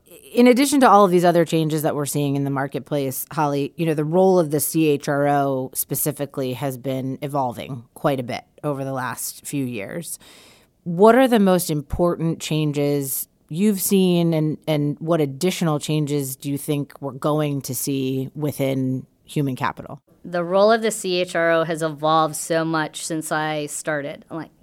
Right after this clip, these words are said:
Speaker 2: today, we're expected to deliver data and insights on talent. I would say the same way a C F O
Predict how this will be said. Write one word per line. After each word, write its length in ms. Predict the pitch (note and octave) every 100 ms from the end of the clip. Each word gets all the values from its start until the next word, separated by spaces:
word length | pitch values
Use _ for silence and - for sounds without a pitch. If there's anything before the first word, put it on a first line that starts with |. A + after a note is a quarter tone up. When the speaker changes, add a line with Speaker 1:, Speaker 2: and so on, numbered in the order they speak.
| -
Speaker 2:
today, 680 | - E3 F3 F3 F#3+ A3 - - _ _
we're 160 | - F3
expected 600 | F3 - F3 F3 E3+ E3
to 100 | -
deliver 380 | D#3+ D#3+ E3+ F3
data 260 | D#3+ E3
and 120 | D#3+ D#3+
insights 580 | D#3+ D#3+ - D#3+ D#3+ -
on 200 | D#3+ D3
talent. 520 | D3 E3+ D#3+ G3 A#3 - -
I 100 | F#3+
would 160 | F#3+
say 160 | F#3+ F3+
the 100 | E3
same 460 | E3 - F3+ F3+ F3
way 500 | D#3+ E3+ F#3 C#4 - - _ -
a 100 | F3
C 260 | F3 F#3
F 160 | E3+ F3
O 500 | E3+ E3+ E3 E3 D#3